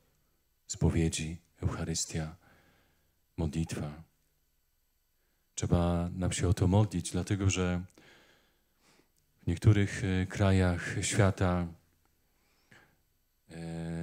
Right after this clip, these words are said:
między innymi na przykład, e, na Słowacji, jest, e,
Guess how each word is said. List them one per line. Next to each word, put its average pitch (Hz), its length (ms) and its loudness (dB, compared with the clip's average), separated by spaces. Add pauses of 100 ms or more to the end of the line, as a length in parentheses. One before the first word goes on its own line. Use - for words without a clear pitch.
(2500)
między 87 320 0
innymi 87 320 4
na 82 120 0
przykład, - 580 -4
e, 82 280 -2
na 85 120 -2
Słowacji, 110 760 2 (1400)
jest, 95 540 -4
e, 90 720 0